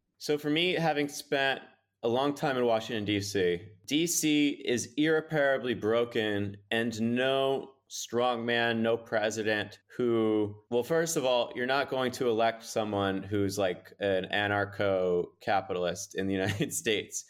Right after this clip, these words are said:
So most likely you're going to get, uh, I think that the Republican Party is more liberty-minded, but still very flawed because, like, you have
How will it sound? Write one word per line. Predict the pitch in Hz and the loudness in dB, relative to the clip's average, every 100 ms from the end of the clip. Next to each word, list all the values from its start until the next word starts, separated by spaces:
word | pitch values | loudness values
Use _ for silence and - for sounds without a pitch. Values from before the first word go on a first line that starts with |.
| - _ _ | -18 _ _
So | - 135 123 110 - _ _ | -2 0 0 0 -6 _ _
most | 117 170 170 | -4 -2 0
likely | 151 143 143 | 0 0 -2
you're | 131 120 | 0 0
going | 123 123 120 | 0 0 0
to | 120 110 | -2 -6
get, | 95 117 107 - - | 0 2 2 -2 -4
uh, | 113 - | -2 2
I | 113 | 0
think | 143 135 | 0 -4
that | - 123 | -2 0
the | 120 | 2
Republican | 113 123 120 120 117 | 2 0 -2 -2 -4
Party | 120 110 110 107 | 0 0 2 0
is | 98 101 | 0 -2
more | 104 104 107 107 104 | -2 -2 0 2 0
liberty-minded, | 90 101 92 95 104 120 127 120 110 - - _ - | 0 -2 0 -2 0 0 2 2 0 -2 -18 _ -4
but | 101 | -4
still | - 117 | -2 -2
very | 107 101 | 2 0
flawed | 101 - 143 120 82 | 0 -2 2 2 0
because, | - - 101 98 | -6 -6 -4 -2
like, | 95 | -2
you | 95 | -2
have | 110 101 95 | 2 2 0